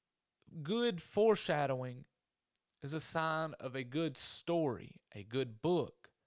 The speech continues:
And some of the best stories also have these other details that are involved, such as a certain character.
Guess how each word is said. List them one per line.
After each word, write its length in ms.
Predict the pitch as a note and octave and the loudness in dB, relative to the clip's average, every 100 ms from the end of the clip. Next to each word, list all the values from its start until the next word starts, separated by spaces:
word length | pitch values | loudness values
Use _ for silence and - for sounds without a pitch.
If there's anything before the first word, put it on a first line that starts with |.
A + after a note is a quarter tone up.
| _ _ _ _ _ _ _ _ _ _ - | _ _ _ _ _ _ _ _ _ _ -10
And 160 | C3 B2+ | -8 -6
some 240 | - G3+ | -4 -2
of 60 | G#3 | -2
the 60 | C#3 | -2
best 360 | D#3 G#3 G#3 | 0 0 0
stories 640 | - G#3 A3 C3+ C3 D#3 E3 | -2 2 4 4 2 -2 -4
also 800 | C#3+ E3+ G#3+ - B2+ A#2+ C3+ D#3 _ _ _ _ _ _ | 2 4 4 2 2 2 0 -6 _ _ _ _ _ _
have 440 | - E3+ F3 E3 C#3+ - - | -8 -2 0 0 -2 -10 -6
these 340 | D3 D3 - - _ - | -2 -2 -4 -12 _ -4
other 320 | D3 G3+ G#3+ | -2 0 -2
details 1080 | F3 D3 F3 F3+ - C#3+ B2 A#2+ A2+ A2 - - B2 | -4 -4 -4 -4 -2 0 2 0 -2 -8 -14 -14 -2
that 160 | C3 | 0
are 120 | C3 C3 | 0 0
involved, 640 | B2+ C#3+ B2+ G#2+ G#2 - - _ _ _ _ - | 2 4 6 2 -4 -12 -20 _ _ _ _ -12
such 300 | - F3 E3+ | -4 -4 -2
as 160 | D#3 | -2
a 100 | D3 | -2
certain 480 | B2 F#3 G3+ F3+ C#3+ - - | 0 2 2 2 -8 -10 -4
character. 680 | - E3 B2 - A#2 A2 | 2 2 2 -4 -14 -14